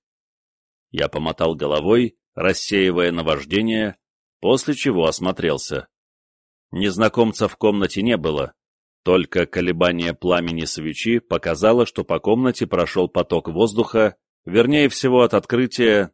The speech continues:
и закрытия входной двери. Подойдя к окну, увидел, как рослый мужчина спустился с крыльца и идёт к воротам замка.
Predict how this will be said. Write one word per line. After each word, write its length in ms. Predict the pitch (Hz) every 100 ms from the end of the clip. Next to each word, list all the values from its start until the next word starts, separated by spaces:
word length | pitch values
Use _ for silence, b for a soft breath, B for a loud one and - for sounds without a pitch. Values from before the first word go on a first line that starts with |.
| _
и 100 | 113
закрытия 580 | 104 110 - 104 - 92
входной 440 | - 90 80 90
двери. 480 | 80 92 87 67 - _ _ _ _ _ _ _ _ -
Подойдя 480 | 90 92 101 98 92
к 180 | - -
окну, 540 | 87 - 120 139 - _ _ _ _ -
увидел, 480 | 90 113 143 160
как 220 | 139 123 104
рослый 360 | 135 - 113
мужчина 440 | 95 - - 131 117
спустился 640 | - 104 - 107 98 92
с 80 | -
крыльца 580 | 82 80 - 120 127 - _ _ _ _
и 160 | - 92
идёт 260 | 90 160
к 80 | -
воротам 460 | 107 104 135 147 107
замка. 560 | 85 78 73 80 73